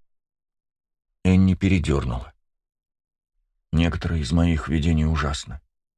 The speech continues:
«Мне очень жаль, что вам приходится страдать»,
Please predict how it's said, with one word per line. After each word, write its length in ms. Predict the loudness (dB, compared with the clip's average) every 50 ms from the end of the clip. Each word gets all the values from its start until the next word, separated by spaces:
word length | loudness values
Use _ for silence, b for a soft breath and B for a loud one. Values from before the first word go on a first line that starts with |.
| _ _ _ _ _ _ _ _ _ _ _ _ _ _ _ _ _ _ _ _ _ _ _ _ _ _ _ -4
«Мне 240 | -2 -2 -2 -2 -2
очень 400 | 0 -2 -2 -2 -2 -4 -4 -4
жаль, 360 | -2 -2 -2 -4 -4 -4 -6 -6
что 240 | -10 -12 -10 -10
вам 200 | -8 -8 -8 -6
приходится 600 | -6 -8 -8 -6 -6 -6 -6 -6 -8 -10 -10 -10
страдать», 640 | -10 -10 -8 -6 -6 -4 -4 -6 -8 -10 -12 -16 -20